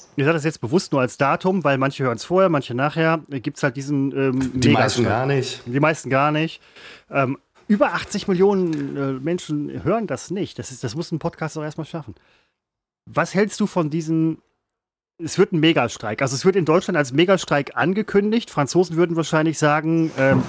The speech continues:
Speaker 1: "Das nennt ihr einen Megastreik, dann erzählen wir euch mal wirklich, wie es geht." Ähm, es wird am siebenundzwanzigsten, ähm, wird nicht mehr viel gehen. Und ich muss mit dem Auto zur Arbeit. Ich muss irgendwo in der Stadt, in der ich arbeite, einen Parkplatz suchen, an einem Ort, an dem man keine Parkplätze findet.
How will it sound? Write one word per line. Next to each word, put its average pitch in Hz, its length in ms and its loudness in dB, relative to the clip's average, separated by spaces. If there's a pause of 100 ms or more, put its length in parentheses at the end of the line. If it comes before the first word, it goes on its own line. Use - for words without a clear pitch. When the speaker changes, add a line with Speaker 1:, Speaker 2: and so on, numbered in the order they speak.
(140)
Speaker 1:
"Das 151 220 0
nennt 151 160 2
ihr 160 80 4
einen 131 80 2
Megastreik, 196 640 2
dann 156 100 2
erzählen 156 340 0
wir 156 80 0
euch 143 160 0
mal 131 140 -2
wirklich, - 260 -8
wie 143 60 -4
es - 140 -8
geht." 117 180 -4 (640)
Ähm, 131 200 2
es 131 100 -10
wird 190 100 4
am 202 80 4
siebenundzwanzigsten, 185 1000 0
ähm, 156 300 0
wird 170 120 -4
nicht 175 140 -8
mehr 165 80 2
viel 175 160 -2
gehen. 135 340 0 (1200)
Und 175 140 2
ich 202 140 2
muss 202 180 2
mit 196 80 6
dem 165 80 2
Auto 160 280 2
zur 127 200 0
Arbeit. 107 360 -2
Ich 107 100 -12
muss 147 180 0
irgendwo 160 440 -2
in 147 120 -4
der 135 120 -2
Stadt, 165 240 -4
in 156 60 -2
der 131 100 -2
ich 127 140 -8
arbeite, 139 340 0
einen 123 100 -4
Parkplatz 143 380 -6
suchen, 151 240 -4
an 127 120 -6
einem 123 200 -4
Ort, 143 200 -2
an 123 80 -6
dem 131 120 -6
man 131 120 -6
keine 131 200 -4
Parkplätze 147 460 -8
findet. 123 380 -6